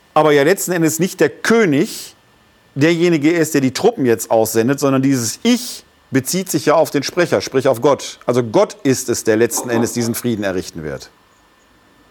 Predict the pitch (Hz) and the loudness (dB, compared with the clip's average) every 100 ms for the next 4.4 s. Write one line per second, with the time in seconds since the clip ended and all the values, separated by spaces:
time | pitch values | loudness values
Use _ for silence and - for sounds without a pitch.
0 | _ _ _ _ _ - 143 165 160 160 | _ _ _ _ _ 2 4 4 4 2
1 | 156 156 151 175 180 180 170 147 156 160 | 2 2 4 4 4 4 4 2 2 4
2 | 196 202 185 - 220 233 175 - 147 139 | 4 4 4 4 2 2 2 2 0 0
3 | - 135 135 123 156 180 143 - 135 135 | 0 2 2 2 2 2 2 2 2 4
4 | 151 208 - - | 2 0 -2 -8